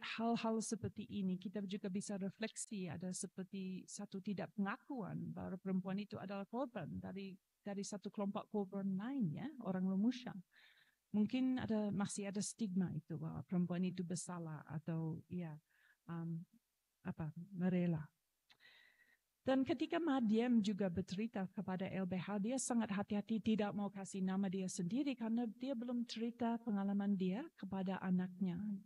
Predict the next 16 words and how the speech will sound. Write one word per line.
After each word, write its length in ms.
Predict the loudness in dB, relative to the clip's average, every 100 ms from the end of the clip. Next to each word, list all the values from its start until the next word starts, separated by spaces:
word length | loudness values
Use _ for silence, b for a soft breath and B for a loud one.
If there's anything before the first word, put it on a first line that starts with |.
| -4
eh, 80 |
anak 400 | -2 0 0 0
laki-laki. 480 | -4 -4 -4 -4 -10
Dan 240 | -12 -10 -10
dia 160 | -10 -10
takut 320 | -12 -6 -8 -6
kalau 240 | -2 0
laki-laki 720 | 2 0 -2 -2 -2 -2 -2 -2
dia 320 | -2 0 -2 -4 b b
tahu 320 | 0 4 6
mengenai 400 | 6 6 4 2
isu 320 | 0 0 0
ini, 240 | 2 4 4
mungkin 480 | 4 2 4 4 2
itu 240 | -4 -6
akan 160 | 0